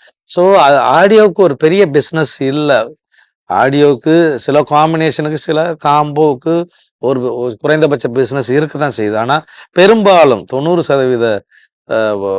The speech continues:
பாட்-, பாட்டு வெளியீடுக்கு வந்து பிசினஸ் இல்லாதனால அந்த ஆடியோ ஃபங்க்ஷனே வந்து நிறம் மாறி இருக்கு.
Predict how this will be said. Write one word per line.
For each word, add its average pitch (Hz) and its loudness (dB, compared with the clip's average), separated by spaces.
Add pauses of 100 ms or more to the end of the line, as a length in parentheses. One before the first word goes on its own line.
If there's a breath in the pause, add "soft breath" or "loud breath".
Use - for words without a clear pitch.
(140)
பாட்-, 143 2
பாட்டு 139 0
வெளியீடுக்கு 123 -2
வந்து 123 -6 (100)
பிசினஸ் 139 -6
இல்லாதனால 107 -4 (1300)
அந்த 87 -6 (260)
ஆடியோ 160 4
ஃபங்க்ஷனே 165 0
வந்து 185 0 (1000)
நிறம் 160 2
மாறி 135 0
இருக்கு. - -10